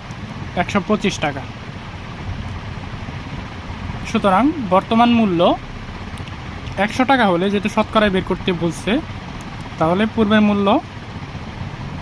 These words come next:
হিসাবে এখানে একশো গুণ একশো, এখানে একশো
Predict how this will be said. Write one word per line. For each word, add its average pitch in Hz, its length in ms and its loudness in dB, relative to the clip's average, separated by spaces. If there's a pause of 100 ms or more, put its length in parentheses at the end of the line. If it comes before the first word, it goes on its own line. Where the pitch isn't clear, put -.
(100)
হিসাবে 190 360 2
এখানে 196 260 2
একশো 202 300 0
গুণ 190 200 2
একশো, 202 400 2 (1700)
এখানে 190 220 0
একশো 190 220 0